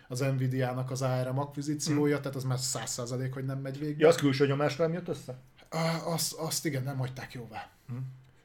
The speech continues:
Speaker 1: Úgyhogy, ö, én azt mondom, hogy meg nyilván nem is kell, tehát azért hetven milliárdot most így elérgetett a Micro,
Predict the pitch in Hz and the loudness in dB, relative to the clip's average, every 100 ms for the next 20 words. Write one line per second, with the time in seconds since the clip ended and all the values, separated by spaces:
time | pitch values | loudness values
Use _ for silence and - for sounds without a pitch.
0 | _ 135 131 139 143 135 143 139 139 156 | _ -2 -2 -2 -2 2 0 0 0 2
1 | 147 147 156 147 139 151 - 165 220 277 | 2 0 0 2 2 2 2 2 4 6
2 | 233 214 - 151 131 139 131 143 160 180 | 6 4 4 2 2 0 0 2 2 2
3 | 160 151 147 139 135 131 131 135 147 143 | 2 4 4 2 0 -4 -4 0 2 2
4 | 135 127 131 131 131 139 151 151 165 160 | 0 -2 -2 -4 -2 -2 -2 0 0 0